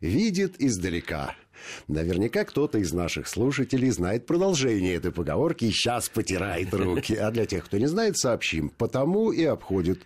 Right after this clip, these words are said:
стороной. <laughs> Опа! Что это такое? А, ну, давайте, э, разбираться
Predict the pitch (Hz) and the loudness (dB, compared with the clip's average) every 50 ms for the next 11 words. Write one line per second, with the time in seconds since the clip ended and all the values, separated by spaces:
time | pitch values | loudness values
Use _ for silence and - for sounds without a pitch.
0 | _ - - - - 98 80 78 73 65 62 60 58 - - - _ - - - | _ -8 -6 -4 -2 -2 -2 -2 -2 -2 -4 -4 -6 -10 -16 -12 _ -8 -6 -6
1 | - - - - 131 - 143 - - - - - - 127 147 160 - _ _ - | -8 -6 -4 -4 -4 -2 -4 -6 -8 -14 -12 -6 -2 -2 -2 -2 -4 _ _ -8
2 | 73 67 - - - _ _ _ _ _ _ _ - - - - - - - - | -6 -6 -6 -10 -14 _ _ _ _ _ _ _ -20 -18 -18 -16 -14 -14 -14 -16
3 | - - - _ - - - 151 127 92 87 - 73 71 - 73 69 - - - | -16 -20 -12 _ -4 -2 0 0 0 0 0 -2 -4 -6 -6 -6 -8 -8 -10 -20
4 | - _ _ - - 107 95 95 104 104 104 101 87 87 135 185 175 - 101 113 | -20 _ _ -10 -4 -2 0 2 2 2 0 0 0 2 2 0 0 0 -2 0
5 | 127 135 147 139 135 - - 113 107 101 95 - - - - - - - - - | 2 2 2 2 0 0 2 2 2 2 2 0 -4 -8 -14 -14 -14 -12 -8 -4
6 | 98 101 92 90 104 107 107 95 - - - 85 80 73 | -2 0 0 2 2 2 0 0 -2 -2 -2 -2 -2 -4